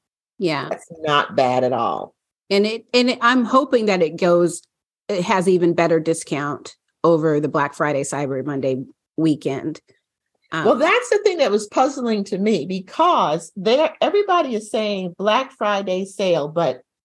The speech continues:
Speaker 2: now, and I'm thinking, "Okay, this is not Black Friday and
Speaker 1: Mm-hmm.
Speaker 2: Cyber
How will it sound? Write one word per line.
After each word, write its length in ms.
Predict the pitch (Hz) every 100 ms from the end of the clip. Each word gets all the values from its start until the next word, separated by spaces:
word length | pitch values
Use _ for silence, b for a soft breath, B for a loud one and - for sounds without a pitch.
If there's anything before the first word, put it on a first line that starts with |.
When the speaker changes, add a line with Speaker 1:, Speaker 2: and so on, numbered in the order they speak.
| _
Speaker 2:
now, 680 | 320 392 427 320 269 381 381 _ _ _ _ _ _
and 140 | 214 254
I'm 160 | 254
thinking, 340 | 262 269 269 254
"Okay, 400 | 269 311 311 277
this 240 | 269 269
is 140 | 254 247
not 440 | 247 294 269 - - _ _ _ -
Black 260 | 240 226
Friday 720 | - 240 233 247 254 247 247 226
and 260 | 190 185
Speaker 1:
Mm-hmm. 100 | 202 214
Speaker 2:
Cyber 480 | 220 226 214 190